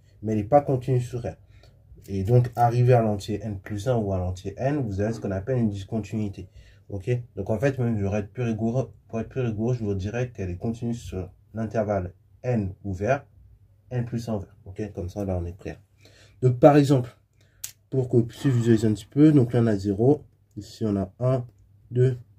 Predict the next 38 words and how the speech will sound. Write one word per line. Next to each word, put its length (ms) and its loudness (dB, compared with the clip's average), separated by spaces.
trois. 300 -4
Bon, 160 6
et 40 4
je 100 -6
pourrais 220 -2
faire 180 -2
aussi 180 -6
moins 240 -2
un, 160 -2
comme 200 -12
ça, 120 -12
vous 80 -8
voyez 180 -10
un 40 -8
peu. 140 -20
Moins 260 -4
un, 260 -2
et 60 -8
on 100 -4
va 60 -2
faire 180 -2
moins 160 0
deux. 120 -8
Ok ? 220 -8
Là, 200 2
du 180 -2
coup, 300 -4
en 140 2
ordonnée. 420 4
Donc, 140 2
la 120 12
fonction 340 0
partie 260 4
entière. 380 -2
Donc, 260 0
c'est 220 2
la 140 8
fonction 520 -2